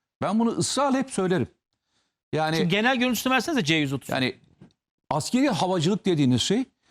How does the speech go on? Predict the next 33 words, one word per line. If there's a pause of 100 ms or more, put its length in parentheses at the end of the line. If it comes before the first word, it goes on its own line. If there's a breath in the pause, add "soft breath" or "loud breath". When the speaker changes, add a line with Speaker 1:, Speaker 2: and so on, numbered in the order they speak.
Speaker 1:
sivil
havacılıkla
paralel
gider. (540)
Bakım (400)
sistemi
de
paralel
gider. (240)
Speaker 2:
Yani
bakımları
Speaker 1:
Yani
daha
Speaker 2:
yapılıyor.
Speaker 1:
az
bakımı
yapılan (340 loud breath)
bir
sistem
değildir
askeri.
Hatta
şöyle
söyleyeyim. (840)
Mesela
şeyde
de
görürsünüz. (880)
Bu
başınıza
geldi
mi
bilmiyorum.